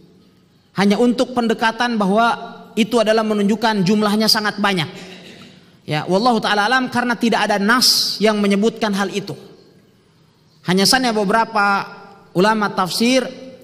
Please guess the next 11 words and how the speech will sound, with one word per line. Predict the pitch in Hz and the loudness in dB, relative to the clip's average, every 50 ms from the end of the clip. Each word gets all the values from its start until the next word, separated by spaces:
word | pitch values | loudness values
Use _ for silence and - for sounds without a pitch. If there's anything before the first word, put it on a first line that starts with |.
| - - - - - - - _ _ - - - | -20 -20 -20 -20 -20 -20 -20 _ _ -20 -20 -4
banyak | - 156 202 233 247 254 247 247 | 0 2 4 4 4 2 0 0
mengutip | 226 220 226 247 240 - 269 247 - - | 0 2 2 0 0 0 0 -2 0 2
jumlah | 185 240 233 233 240 226 214 240 | 2 4 4 4 2 2 0 -2
itu. | 240 - 190 147 - - - - - - - - - - - _ _ _ _ _ _ - | -4 -4 -6 -8 -8 -12 -18 -20 -20 -20 -20 -20 -20 -20 -20 _ _ _ _ _ _ -8
Ya, | 147 156 160 160 - - 180 - - - - | -4 -4 -2 -2 -4 -6 -10 -16 -20 -8 -4
ada | 214 240 247 | -2 0 2
yang | 247 240 226 220 | 2 2 2 0
mengatakan | 208 208 202 - 220 214 - 220 214 | 0 0 0 0 -2 -2 0 0 0
malayin, | 208 220 220 220 220 220 226 262 269 247 196 147 135 135 - - | 2 2 4 4 4 4 6 6 6 4 4 0 -2 -6 -6 -4
hanya | 196 190 196 | -2 0 0
jutaan. | 190 170 170 226 233 - 254 220 208 220 208 180 151 139 117 - - - | 2 4 4 4 4 4 2 2 2 2 0 0 -2 -6 -8 -10 -12 -16